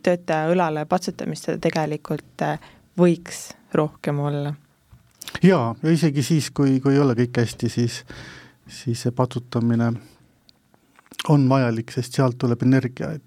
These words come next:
Speaker 2: võib-olla ka selle kommunikatsiooni rütmi juures või see suhtlusrütmi ülesehitamisel üks sihuke komistuskoht või, või harjumus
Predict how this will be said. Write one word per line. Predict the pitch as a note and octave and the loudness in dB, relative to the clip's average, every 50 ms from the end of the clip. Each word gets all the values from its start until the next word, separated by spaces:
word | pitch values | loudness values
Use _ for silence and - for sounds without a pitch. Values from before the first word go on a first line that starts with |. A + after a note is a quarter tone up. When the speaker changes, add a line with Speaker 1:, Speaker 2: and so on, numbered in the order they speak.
| - | -2
Speaker 2:
võib-olla | C#3+ B2 A#2 C3 C3+ B2+ | -2 0 2 2 2 2
ka | B2+ C#3+ B2+ | 2 0 0
selle | - C#3 C#3 C#3 - - - - - - - | 2 2 0 0 -2 -6 -12 -16 -16 -14 0
kommunikatsiooni | - D3 C3+ C#3 C3+ C3 C3+ C3+ B2 - - D3+ D3 D3 C#3+ C#3 C3+ C3 B2+ B2+ B2+ B2+ B2+ B2+ B2 A#2+ - - - _ _ - - - - - - _ _ - | 2 4 6 6 6 4 4 0 0 2 4 4 4 6 4 4 4 4 6 4 4 4 4 2 0 -2 -8 -16 -20 _ _ -20 -20 -20 -20 -20 -20 _ _ -2
rütmi | D3 C3 B2+ C#3+ C#3 - - B2 | 0 2 4 2 2 4 4 6
juures | B2 B2 A#2+ A#2 A#2+ | 6 6 6 4 4
või | B2 | 4
see | A#2 A#2+ G#2+ | 2 4 4
suhtlusrütmi | - C#3+ B2+ - - - C3+ A#2 A#2+ A#2+ C#3 C3+ - B2+ B2+ B2+ | 4 2 2 0 0 0 2 4 4 4 4 4 4 4 6 6
ülesehitamisel | B2+ A#2 B2 C3 B2+ B2+ A#2+ - - A#2 A2 A2+ A2+ - - A#2 A2+ A2+ - - - - - - - - - - _ _ _ - E3 D#3+ D#3+ | 6 6 6 4 4 2 0 0 0 2 2 4 2 2 2 2 0 0 -2 -6 -12 -16 -16 -16 -18 -20 -20 -20 _ _ _ -10 -8 -6 -6
üks | C#3+ - - | -6 -6 -6
sihuke | B2+ - - _ _ _ _ _ _ _ _ | -8 -8 -10 _ _ _ _ _ _ _ _
komistuskoht | - - - A#3 A3+ G#3 D3 - - - - - - - - B2+ A#2+ - - - - | 0 2 4 4 4 4 2 0 -2 -4 -4 -4 -2 0 2 2 2 0 -4 -4 0
või, | B2+ B2 - D3+ - - - - - - - _ _ - - - - _ | 0 0 0 -2 -4 -8 -12 -20 -20 -20 -20 _ _ -20 -20 -20 -4 _
või | D3+ - | -2 0
harjumus | - - E3+ G3 G#3 E3+ B2+ A2+ G2+ G#2 - - - - | 2 4 4 4 4 2 0 -2 -4 -4 -8 -10 -12 -16